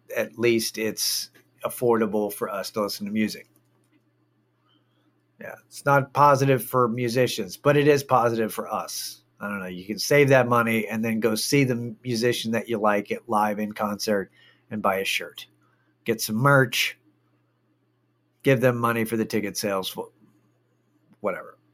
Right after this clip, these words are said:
So, um, also, in that same vein, I find it interesting that people are suddenly interested in football because Taylor Swift may or may not be dating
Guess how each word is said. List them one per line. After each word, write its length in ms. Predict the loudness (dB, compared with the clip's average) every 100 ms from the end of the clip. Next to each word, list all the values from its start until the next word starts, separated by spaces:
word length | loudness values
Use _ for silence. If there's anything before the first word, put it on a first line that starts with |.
| _ _
So, 380 | -12 -8 -6 -6
um, 460 | -6 -8 -14 -20 _ _ _ -2
also, 640 | 2 6 8 10 10 6 0 _ _ -4
in 140 | 2
that 180 | 2 2
same 260 | 0 0
vein, 480 | 2 2 0 -4 -10 _ _
I 320 | 0 0 0 -6 _ _ _ _ _ _ _ _ _ _ _ _ _ _ _ _ _ _ _
find 380 | 0 2 4 2
it 100 | 2
interesting 800 | 0 -2 -4 0 0 0 -6 -4
that 360 | 0 0 0 -4 _ _ _ _ _ _ _
people 400 | -4 -2 2 2
are 60 | 2
suddenly 500 | 2 2 2 0 0
interested 440 | -2 -6 -2 0
in 120 | 0 0
football 500 | 2 4 4 6 4
because 360 | 2 0 -2
Taylor 360 | 0 0 2 0
Swift 400 | 0 2 2 0 -6
may 280 | -2 -2
or 140 | -2 -2
may 160 | -4
not 260 | -2 -2 0
be 140 | -2
dating 540 | 0 -2 -2 -8 -12